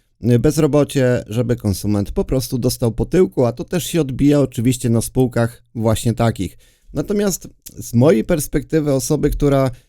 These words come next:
również posiada portfel dywidendowy, no to zazwyczaj portfel dywidendowy jest nastawiony na długi termin, prawda? Nie rok, nie dwa, nie trzy, a czasami dziesięć, dwadzieścia, a może i z pokolenia na pokolenie, jeżeli będzie dobra spółka.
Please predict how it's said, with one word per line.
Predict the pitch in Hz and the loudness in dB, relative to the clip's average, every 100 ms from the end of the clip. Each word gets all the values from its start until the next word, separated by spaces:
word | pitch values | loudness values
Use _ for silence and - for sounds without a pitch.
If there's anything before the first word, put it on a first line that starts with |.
| _ | _
również | 113 131 147 147 - | 0 2 2 0 -2
posiada | 135 143 127 | -2 -2 -2
portfel | 123 135 - 131 120 | -2 -4 -2 -2 0
dywidendowy, | 113 107 120 110 131 123 135 127 _ _ - | 0 0 0 2 2 2 0 -2 _ _ -10
no | 196 | -6
to | 190 | -2
zazwyczaj | 165 127 147 143 143 135 123 - - _ _ _ _ _ | -2 0 0 0 0 0 -4 -12 -20 _ _ _ _ _
portfel | 123 120 139 127 | -4 -2 0 2
dywidendowy | 123 117 127 120 127 135 | 2 2 2 4 4 4
jest | 120 | 2
nastawiony | 127 120 123 127 127 | -2 -2 0 2 4
na | 127 117 | 2 0
długi | 107 135 165 131 123 | 2 6 6 4 2
termin, | 120 113 110 104 | 4 4 4 2
prawda? | - 104 101 113 113 110 - 101 | 0 -4 -2 -2 -2 -4 -8 -2
Nie | 113 127 113 | 2 4 4
rok, | 117 117 107 | 2 0 0
nie | 107 | -2
dwa, | 92 107 110 | 0 2 2
nie | 104 | 0
trzy, | 95 - 113 113 107 104 - _ _ | -2 -6 -2 0 0 -2 -10 _ _
a | - - | -8 -4
czasami | 143 156 156 147 | -2 2 4 4
dziesięć, | 123 143 151 120 | 4 2 0 -2
dwadzieścia, | - 107 120 - 117 | -2 0 0 0 -2
a | 110 | 0
może | 113 110 113 | 0 0 0
i | |
z | 104 | -2
pokolenia | - 120 127 120 120 | -6 0 2 4 4
na | 113 | 2
pokolenie, | 117 113 113 131 | -2 0 2 4
jeżeli | 120 110 113 | 2 2 0
będzie | 104 113 107 | 2 0 2
dobra | 107 101 107 | 0 -2 -2
spółka. | - 123 117 | 0 0 0